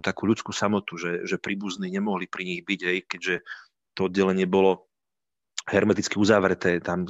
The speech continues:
neexistujú návštevy absolútne. A, a navyše ešte keď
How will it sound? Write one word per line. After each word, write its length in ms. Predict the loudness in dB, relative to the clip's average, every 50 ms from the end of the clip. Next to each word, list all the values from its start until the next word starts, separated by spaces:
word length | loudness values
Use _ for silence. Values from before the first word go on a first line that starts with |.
| -8 -10
neexistujú 580 | -8 -6 -4 -4 -4 -4 -6 -6 -6 -6 -2
návštevy 540 | 0 2 2 2 0 -2 -4 -4 -4 -4 -4
absolútne. 640 | -4 -4 -4 -4 -6 -4 -6 -6 -8 -12 -14 -16 -16 _ _ _ _ _ _ _ _ _ _ -2
A, 400 | 0 2 2 2 2 0 0 -4
a 160 | -6 -4 -2
navyše 400 | 0 2 2 2 2 2 2 2
ešte 160 | 0 0 -2 -2
keď 320 | -2 -2 -2 -2 -6